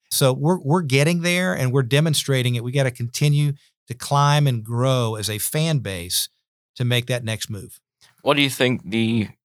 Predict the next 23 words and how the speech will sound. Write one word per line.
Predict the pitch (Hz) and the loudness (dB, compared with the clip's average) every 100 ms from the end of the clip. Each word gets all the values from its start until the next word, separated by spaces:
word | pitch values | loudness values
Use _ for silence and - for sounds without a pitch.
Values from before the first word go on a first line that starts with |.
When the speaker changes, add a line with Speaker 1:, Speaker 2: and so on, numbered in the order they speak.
| _ | _
Speaker 2:
T | - 120 | 0 2
V | 117 | 4
deals | 113 110 101 98 98 - | 2 4 4 2 -2 0
that | 98 - | 2 2
the | 101 | 2
American | 101 98 98 - 92 | 2 4 2 0 -4
currently | - 104 90 104 | 2 2 2 0
has | 110 98 92 101 | 0 0 0 -4
with | 95 | 0
E | 98 | 0
S | 95 | 0
P | - 95 | -2 0
N | 101 | 2
will | 98 | 2
do | 92 101 98 98 _ _ _ _ _ - | 2 2 2 0 _ _ _ _ _ -2
for | 123 123 117 110 - _ _ 98 | 2 6 6 4 -2 _ _ -4
gaining | 101 104 101 95 - - | 0 2 2 2 -2 -8
a | 101 - _ - | -8 -10 _ -2
larger | 101 98 92 | 2 2 0
fan | - 87 85 | -2 -2 0
base | 85 85 - - | 0 -2 -4 -4
in | 113 | -2
general? | 107 85 82 | -2 -2 -2